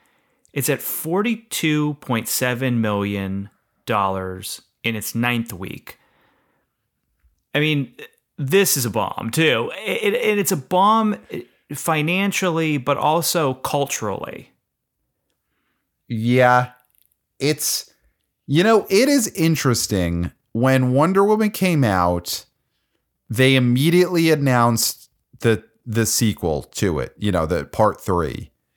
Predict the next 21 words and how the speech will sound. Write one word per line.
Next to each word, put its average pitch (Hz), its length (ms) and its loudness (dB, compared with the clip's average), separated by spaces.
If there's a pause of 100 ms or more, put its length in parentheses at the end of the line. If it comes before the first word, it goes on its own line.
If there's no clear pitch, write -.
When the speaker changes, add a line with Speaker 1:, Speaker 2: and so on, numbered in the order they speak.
(720)
Speaker 2:
And 143 600 2 (260)
obviously 156 520 2
you 139 220 0
cannot 156 460 2
hold 120 600 2 (180)
pandemic 113 880 0
box 110 360 2
office 127 420 2
against 110 380 0
these 113 240 0
movies, 120 640 0 (320)
but 117 540 2 (1600)
I 190 340 4
do 180 340 2
wonder 110 800 4
if 123 260 0
the 120 140 2
performance 143 1000 0
of 120 440 0
this 120 260 2
movie 95 840 0